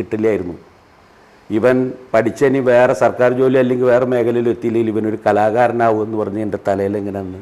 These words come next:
ഗോപാലകൃഷ്ണ മാഷ് കൈ വെച്ചു. ആ ഒരു ഗുരുനാഥൻ്റെയും കൂടി പ്രാർത്ഥനയായിരിക്കാം ചിലപ്പോൾ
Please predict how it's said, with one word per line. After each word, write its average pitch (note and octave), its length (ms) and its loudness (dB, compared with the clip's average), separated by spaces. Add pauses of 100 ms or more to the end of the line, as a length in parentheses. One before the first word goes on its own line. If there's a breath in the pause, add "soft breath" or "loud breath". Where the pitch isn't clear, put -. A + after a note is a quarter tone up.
(140)
ഗോപാലകൃഷ്ണ F#2 420 -6
മാഷ് F2+ 240 -16
കൈ F#2 120 -12
വെച്ചു. G2 200 -20 (760 loud breath)
ആ - 20 -2 (160)
ഒരു G#2+ 220 0
ഗുരുനാഥൻ്റെയും G#2+ 640 -4
കൂടി A#2 180 -4 (560)
പ്രാർത്ഥനയായിരിക്കാം G#2 720 -2 (100)
ചിലപ്പോൾ G2+ 380 -6